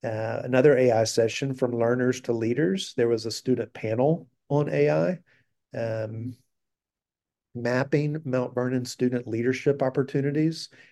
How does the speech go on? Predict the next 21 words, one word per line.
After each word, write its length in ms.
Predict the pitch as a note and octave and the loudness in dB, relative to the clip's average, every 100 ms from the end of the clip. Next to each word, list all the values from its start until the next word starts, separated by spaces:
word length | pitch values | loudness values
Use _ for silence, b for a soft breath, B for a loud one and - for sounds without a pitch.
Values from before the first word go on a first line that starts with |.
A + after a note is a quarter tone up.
| b | b
And 160 | - A#2 | -12 -2
that 160 | C#3 F3+ | 0 2
was 160 | E3+ | 0
particularly 640 | - D3 C#3 C#3+ - C3 B2+ | -2 -6 -2 -4 0 -2 0
drawing 420 | A#2 A2 A#2+ A#2+ | 2 2 2 -4
from 200 | - A#2 | -6 -4
our 80 | A2 | -4
strategic 600 | - A2+ G#2+ A#2+ A2+ A2 | -6 -12 -6 -4 -4 -8
plan, 280 | A2+ A#2 A2+ | -6 -4 -2
this 200 | A2+ - | -4 -4
idea 340 | A2 A2 A2+ | -4 -4 -4
of 100 | A2 | -4
social 440 | - A#2 A2+ A2 G2 | 0 0 0 -2 -6
capital, 640 | - G#2 A#2 D3 F#3 F#3+ b b b _ - | -2 -2 2 4 2 0 b b b _ -6
um, 220 | A2 A2 | -4 0
of 260 | A2 G#2+ A2+ | -2 -2 -2
relationship 800 | G#2+ A#2 B2 - B2 - B2 B2 | 2 2 0 -4 -12 -4 -4 0
building 400 | B2 A#2 B2 A2+ | 0 2 -2 -4
and 160 | G#2+ | -6
network 500 | A2 A2 B2+ A2+ A2 | -4 -4 0 -2 -2
building, 500 | - A#2 A#2+ A#2 A#2 | 2 2 2 -4 -8